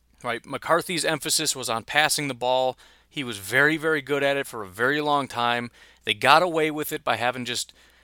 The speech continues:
you know, guys that got three yards a carry, and we don't do anything creative. We just, you know, close your eyes and run and get three yards. Been doing that since he got here. Occasionally you get a guy like Eddie Lacy who knows how to break one once in a while.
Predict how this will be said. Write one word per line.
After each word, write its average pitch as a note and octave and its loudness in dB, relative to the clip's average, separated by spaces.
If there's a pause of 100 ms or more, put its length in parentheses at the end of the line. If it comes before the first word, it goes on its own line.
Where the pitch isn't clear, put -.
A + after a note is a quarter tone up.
(140)
you B2+ -6
know, A2 -4
guys B2+ 4
that B2 0
got A#2 2
three C#3+ -10
yards C3+ 2
a - -8
carry, B2+ -4
and A2 -4
we G#2+ -10
don't C3 -2
do C#3 -4
anything C3 -4
creative. A#2 -4
We A2 -12
just, A#2 -6 (340)
you A#2+ -10
know, G#2 -8
close D3 -4
your C3+ 2
eyes C3+ 6
and A2+ -4
run B2 2
and A2+ -6
get B2 -4
three C3+ -10
yards. A2 0 (300)
Been C3 -4
doing B2+ -4
that B2 2
since - 0
he B2+ -4
got A#2+ 2
here. G#2 -8
Occasionally B2 -6
you B2 -6
get B2 -2
a - -2
guy A#2+ 4
like A#2+ 2
Eddie B2 -2
Lacy A#2+ -4
who A#2+ -14
knows A#2+ -8
how B2 -8
to A#2 -6
break A2 -4
one A2+ -4
once A2+ -6
in A#2+ -10
a A2+ -10
while. A2 -6